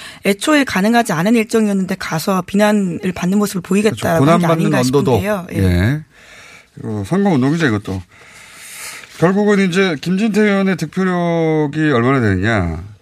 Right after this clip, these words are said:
Speaker 2: 김진태 후보의. 그리고 지금 불출마한 나머지 네 사람 주자였던 사람들이 누굴 밀어주느냐, 표가 어디로 가느냐, 여기에 달려있겠죠.
Speaker 1: 네, 홍준표
Speaker 2: 네.
Speaker 1: 전 대표까지 합치면 다섯 명이긴 합니다.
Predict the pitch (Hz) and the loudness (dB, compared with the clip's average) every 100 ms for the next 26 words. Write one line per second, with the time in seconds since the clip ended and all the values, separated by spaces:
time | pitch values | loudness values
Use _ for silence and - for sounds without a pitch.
0 | _ _ _ _ - 107 101 98 135 101 | _ _ _ _ -8 -6 -4 -8 -4 -2
1 | 82 87 147 175 - - - - - _ | -2 -4 -6 -12 -18 -20 -20 -20 -20 _
2 | _ 123 127 131 131 117 123 131 131 123 | _ -2 0 2 0 -2 -2 0 0 2
3 | 113 101 - 131 135 165 160 143 127 113 | 0 -2 -2 -2 0 0 0 2 2 2
4 | 98 95 104 _ _ _ 135 131 110 110 | 0 -4 -10 _ _ _ -4 -2 0 0
5 | 127 113 123 117 98 - _ _ _ _ | 0 0 -2 -2 -4 -12 _ _ _ _
6 | 117 117 117 135 135 131 127 123 120 104 | -2 0 2 2 4 4 4 2 0 -4
7 | 120 120 120 110 104 95 95 - - - | -6 -4 -2 0 0 -2 -6 -10 -20 -10
8 | 110 123 117 117 113 101 113 113 110 _ | -6 -2 -2 0 0 -2 -2 -4 -8 _
9 | _ _ - _ _ _ 120 131 143 117 | _ _ -20 _ _ _ 0 2 4 2
10 | 101 90 104 101 - 143 110 95 95 85 | 0 -2 -4 -4 -4 0 0 0 -2 -2
11 | 110 90 80 92 101 113 95 101 92 90 | -4 -6 -8 -8 -4 -4 -2 -2 -4 -8
12 | - - 185 180 277 294 262 214 190 165 | -8 -4 -4 0 0 2 2 0 0 -2
13 | 214 214 196 196 - 196 - 165 214 180 | -2 -2 -2 -4 -4 -6 -4 -2 -2 -2
14 | 156 156 160 165 143 180 | -6 -6 -6 -6 -10 -12